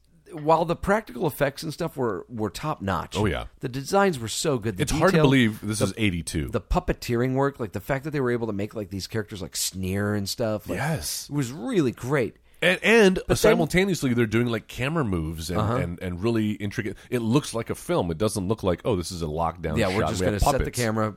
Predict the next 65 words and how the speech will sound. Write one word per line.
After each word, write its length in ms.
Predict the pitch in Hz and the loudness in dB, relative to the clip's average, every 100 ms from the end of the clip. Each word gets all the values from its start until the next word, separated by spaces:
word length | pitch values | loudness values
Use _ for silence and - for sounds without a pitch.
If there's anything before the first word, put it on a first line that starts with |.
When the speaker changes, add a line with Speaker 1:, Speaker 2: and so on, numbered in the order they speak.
| - - | -10 -6
Speaker 1:
in 220 | 104 110 | -4 -4
right 220 | 104 113 | -2 -2
there. 240 | 113 104 104 | 0 0 -2
Speaker 2:
No. 160 | 78 | -2
Speaker 1:
Now, 320 | 85 101 104 101 | -2 0 -2 -4
now 160 | 92 90 | -6 -4
do 240 | 82 95 | -2 -2
everything. 260 | 78 76 95 | -2 -4 2
Speaker 2:
I 20 | |
love 180 | 127 127 | 2 4
seeing. 180 | 143 117 | 2 4
You 80 | |
ever 80 | 113 | 2
seen 160 | 110 120 | 2 -2
the 80 | 87 | 0
behind 340 | 90 95 95 | 0 0 -2
the 40 | |
footage, 520 | 85 98 92 92 - - _ _ - | -4 -4 -4 -6 -10 -18 _ _ -6
or 40 | |
Speaker 1:
No. 40 | 98 | -2
Speaker 2:
scenes 320 | 92 90 90 | 0 -2 -4
footage? 300 | 98 92 90 | -8 -6 -6
Of 60 | 87 | -4
how 40 | |
this 60 | 92 | -2
Speaker 1:
No, 200 | 123 151 | -2 -4
Speaker 2:
works? 100 | 78 | -6
It's, 80 | - | -8
it's, 280 | 95 104 127 | -6 -4 -6
Speaker 1:
no. 60 | |
Speaker 2:
it's 100 | 95 | -8
amazing 380 | 90 95 98 82 | -6 -4 -4 -4
to 80 | 73 | -4
watch 180 | 73 - | -6 -6
them 100 | 73 | -10
do 80 | 71 | -12
it. 80 | - - - | -14 -20 -4
Sorry, 180 | 98 73 | -2 -2
go 80 | 73 | -2
ahead. 120 | 139 | 0
Speaker 1:
What's 260 | 139 139 | -2 -2
not 240 | 147 160 214 | -4 -2 0
amazing 500 | 151 139 110 117 107 | 0 0 -2 -4 -6
Speaker 2:
Mm-mm. 260 | 95 80 | -8 -8
Speaker 1:
is 180 | 98 113 | -6 -4
their 120 | 123 | -2
use 320 | 117 117 117 127 | -2 -2 -4 -6
of, 140 | 101 | -6
like, 340 | 104 92 - 104 | -6 -6 -12 -10
green 340 | 101 110 120 | -6 -4 -6
screen 480 | - 127 113 110 107 | -6 -4 -4 -4 -6
and, 220 | - 95 | -6 -6
like, 300 | 92 85 - - - | -6 -8 -12 -20 -16
Speaker 2:
It's 100 | 107 | -8
still 320 | - 113 160 | -6 0 4
Speaker 1:
re-, 120 | 151 135 | 6 4
Speaker 2:
eighty-two. 260 | 113 113 | 2 2
Speaker 1:
rear 180 | 139 147 | 4 2
projection 840 | - 139 104 127 - 156 151 151 87 | 0 -2 0 -2 0 -4 -4 -6 -6
Speaker 2:
Yeah. 240 | 80 80 | -4 -2
Speaker 1:
and 160 | 147 139 | -4 -2
stuff. 220 | 170 160 | -4 -2
Like, 160 | 127 - | -6 -6
that 240 | 160 196 | -6 0
was, 240 | 185 123 | 0 0